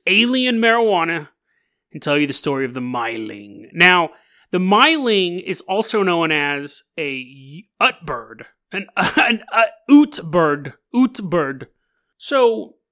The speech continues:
Myling comes from an old Swedish word that means murder. So you're like, <laughs> "We're off to a good start."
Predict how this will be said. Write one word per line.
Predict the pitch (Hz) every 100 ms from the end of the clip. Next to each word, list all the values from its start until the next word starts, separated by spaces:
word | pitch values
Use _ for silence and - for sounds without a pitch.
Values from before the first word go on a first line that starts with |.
| _ _ _ _ -
Myling | 185 233 320 339 240 165 156 185 -
comes | 196 180
from | 208
an | 190
old | 190
Swedish | - - 185 226 262 -
word | 185 185 160 143 135
that | 147 151
means | 143 131 127 -
murder. | 139 151 139 113 104 - _ _ _ _ _
So | -
you're | 123
like, | 123 123 143
<laughs> | - -
"We're | 285
off | 349 370 -
to | 240
a |
good | 202 190
start." | - - 208 277